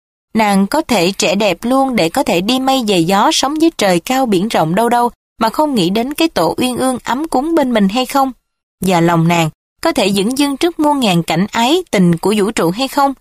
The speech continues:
Chim muông có đôi, loài vật có bạn, hoa nghiêng mình trước gió, lá rung động dưới sương, tất cả những quyến rũ của ái tình trong vũ trụ, liệu Túy Lan có đủ sức khép chặt cõi lòng lại hay không? Túy Lan đang ở trong một trạng thái lòng như thế thì Mộng Lan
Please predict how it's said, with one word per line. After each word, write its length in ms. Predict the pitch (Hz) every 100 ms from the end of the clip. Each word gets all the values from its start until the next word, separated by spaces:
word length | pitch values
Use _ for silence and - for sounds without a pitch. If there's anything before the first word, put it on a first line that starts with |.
| _ _ _ -
Chim 220 | 247 247
muông 200 | 247 240
có 140 | 302
đôi, 280 | 262 247 247 - _ 226
loài 200 | 214 190
vật 180 | 190 -
có 140 | 302
bạn, 300 | 240 180 151 - -
hoa 200 | 214 240
nghiêng 280 | 247 254 214
mình 180 | 160
trước 220 | 151 254 -
gió, 320 | 202 214 330 - _ -
lá 200 | 233 294 339
rung 220 | 269 233
động 260 | 175 151 175
dưới 220 | 220 311
sương, 320 | - 226 220 - _ _
tất 220 | 349 -
cả 120 | 202 175
những 220 | 196 202
quyến 180 | 262 339
rũ 220 | 226 170
của 140 | - -
ái 200 | 247 339
tình 260 | 220 175
trong 200 | 240 262
vũ 180 | 208 202
trụ, 340 | - 175 165
liệu 220 | 180 170 170
Túy 280 | 226 277
Lan 200 | 311 262
có 100 | 269
đủ 200 | 240 165
sức 260 | 170 - 330
khép 180 | - 339 -
chặt 200 | 202 -
cõi 160 | 170 185
lòng 240 | 226 185
lại 160 | 160 170
hay 180 | 240 247
không? 280 | 269 262 240 _ _ _ _ _ -
Túy 200 | 233 285
Lan 280 | 254 220 214
đang 180 | 233
ở 180 | 233 180
trong 180 | 190 254
một 200 | 185 -
trạng 220 | 165 156
thái 260 | 208 220 311
lòng 280 | 233 160 160
như 160 | 208
thế 280 | 208 226 233
thì 100 | 233
Mộng 260 | 202 170 185
Lan 260 | 247 247